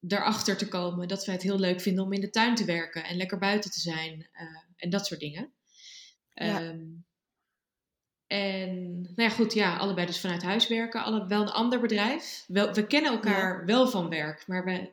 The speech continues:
Speaker 1: deden allebei iets anders. En zo ook met onze bedrijven. Ehm,
Speaker 2: En wat deden jullie dan precies?
Speaker 1: Mijn, ehm, eh, mijn man is headhunter.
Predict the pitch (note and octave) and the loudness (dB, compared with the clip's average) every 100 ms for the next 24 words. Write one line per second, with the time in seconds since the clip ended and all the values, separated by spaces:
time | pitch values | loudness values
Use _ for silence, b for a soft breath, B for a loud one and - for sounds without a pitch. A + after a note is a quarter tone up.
0 | _ _ D#3+ G#3+ G3+ G3 F3 E3 E3 - | _ _ 2 4 4 0 0 -2 -4 -4
1 | F3 E3 E3 - E3 - B B B - | -4 -4 -6 -6 -6 -10 B B B -2
2 | F#3+ F3 F#3 F3+ F3+ - F3+ F3+ F3+ F#3+ | 0 0 0 -2 -4 -2 -2 -2 0 2
3 | A3 B3 C4+ C#4 B B B B B _ | 2 2 0 -4 B B B B B _
4 | - F#3+ F#3+ F#3+ F3+ F3+ F3+ F3 - _ | -8 -6 -4 -4 -6 -8 -10 -14 -18 _
5 | _ _ _ - A#3 B3 C4 G#3 A3 G#3 | _ _ _ 0 2 4 4 4 4 2
6 | - E4+ - - _ _ _ _ - G#3 | 0 -6 -6 -14 _ _ _ _ -4 0
7 | A3 A3 G#3+ G#3 G#3 G3+ G3+ - F#3+ F#3+ | 2 2 0 -2 -2 -4 -6 -6 -4 -4
8 | F#3+ G#3 A#3 G#3+ G3 A#3+ C4 C4+ C#4 F4+ | -4 -2 -2 0 -2 0 -2 -4 -6 -8